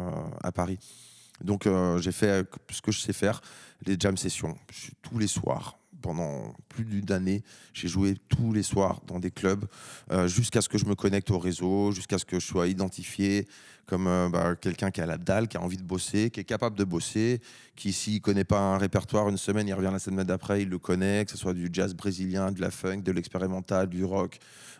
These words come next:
euh, du jazz classique, euh, voilà. Euh, je me suis, euh, j'essayais d'être bon, euh, dans tous les, tous ces, tous ces trucs-là, et puis de montrer que j'étais bosseur et, euh, motivé, et puis surtout que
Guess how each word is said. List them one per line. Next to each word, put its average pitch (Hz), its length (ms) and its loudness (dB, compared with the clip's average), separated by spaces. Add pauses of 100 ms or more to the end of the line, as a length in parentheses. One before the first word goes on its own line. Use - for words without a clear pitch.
euh, 82 380 0
du 82 180 -6
jazz 92 220 0
classique, 95 600 -2
euh, 85 300 2 (120)
voilà. 92 220 2 (520)
Euh, 80 220 2
je 85 100 -2
me 90 100 2
suis, 101 260 0
euh, 87 160 4 (640)
j'essayais 110 400 2
d'être 110 220 4
bon, 131 460 4
euh, - 20 4
dans 98 160 4
tous - 180 0
les, 113 300 4
tous 117 180 0
ces, 101 480 2
tous - 140 0
ces 107 240 2
trucs-là, 127 560 4
et 104 100 4
puis 98 140 -4
de 101 80 4
montrer 101 320 2
que - 80 -6
j'étais 98 360 2
bosseur 104 760 4
et, 92 80 6
euh, 90 160 4
motivé, 98 540 2
et 107 40 0
puis - 140 2
surtout 90 240 0
que 87 240 4